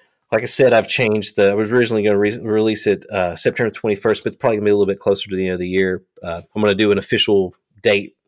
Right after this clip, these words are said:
you know, post that, but I'm really waiting on these documents. You know, there's a lot of stuff that, that I really want my hands on before I fire this off, you know, so,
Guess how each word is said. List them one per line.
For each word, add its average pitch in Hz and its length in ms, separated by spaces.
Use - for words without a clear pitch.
you 110 100
know, 85 240
post 113 320
that, 98 300
but 95 300
I'm 123 60
really 123 180
waiting 101 320
on 95 80
these 87 160
documents. 87 680
You 95 100
know, 95 140
there's 95 180
a 98 60
lot 98 220
of 95 80
stuff 95 380
that, 92 180
that 104 100
I 101 120
really 110 380
want 110 200
my 98 160
hands 101 340
on 95 180
before 92 400
I 87 220
fire 87 340
this 87 220
off, 87 400
you 90 80
know, 87 220
so, - 400